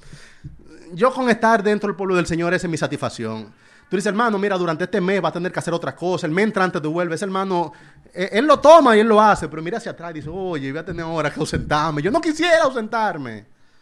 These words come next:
Esta persona demostró que realmente su corazón no era para Dios. Ellos tenían la forma, tenían el ritual, tenían todo el acaronamiento externo. Eso es atractivo. Un sentido de utilidad, un asunto que te puede evitar que te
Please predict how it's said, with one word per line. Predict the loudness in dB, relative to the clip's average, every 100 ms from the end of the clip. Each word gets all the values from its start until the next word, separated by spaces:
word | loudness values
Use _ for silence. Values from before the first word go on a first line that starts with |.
| _ _ _ _ -20 -20 -12
Esta | -8 -6
persona | -4 -2 -2
demostró | -2 -6 -6 -6
que |
realmente | -6 -8 -8
su | -10
corazón | -10 -8 -8 -12
no | -12
era | -10 -10
para | -10 -12
Dios. | -12 -16 -20 -16
Ellos | -16 -14
tenían | -12 -8
la | -8
forma, | -8 -8 -6 -4 -6
tenían | -6 -4 -2
el | -2
ritual, | -4 -2 2 2 2 -2 -12 -20 -6
tenían | -2 0 0 0
todo | 4 8 10 12 10 10
el | 6 4
acaronamiento | 0 2 -2 0 0 0 -2
externo. | -4 -2 -2 -4 -10
Eso | -12 -8
es | -8
atractivo. | -8 -12 -8 -8 -8 -14 _ _ _ _ _ _ _ _
Un | -10
sentido | -8 -4 -2
de | -2
utilidad, | -4 -6 -4 -2 0 2 2 2
un | 0
asunto | -2 -2 -4 -4
que | -6
te | -8
puede | -4 -4 -4 -6 -8 -8 -6
evitar | -6 -4 -4 -2
que |
te | -6 -4 -6